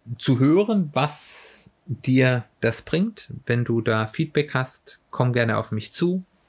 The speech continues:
über E-Mail, über soziale Medien, über die Website des Podcasts w w w punkt personal agility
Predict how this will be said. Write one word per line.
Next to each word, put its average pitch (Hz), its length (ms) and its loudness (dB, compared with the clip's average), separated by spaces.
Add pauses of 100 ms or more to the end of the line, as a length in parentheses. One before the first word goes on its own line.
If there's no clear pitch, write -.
über 123 220 0
E-Mail, 139 440 2
über 120 240 0
soziale 110 460 -2
Medien, 113 560 -2 (300)
über 127 500 2 (200)
die 110 100 2
Website 117 400 0
des 107 100 -4
Podcasts - 720 -4
w 110 140 0
w 107 140 -2
w 107 120 0
punkt 104 300 -6
personal 107 680 -2 (120)
agility 104 560 -4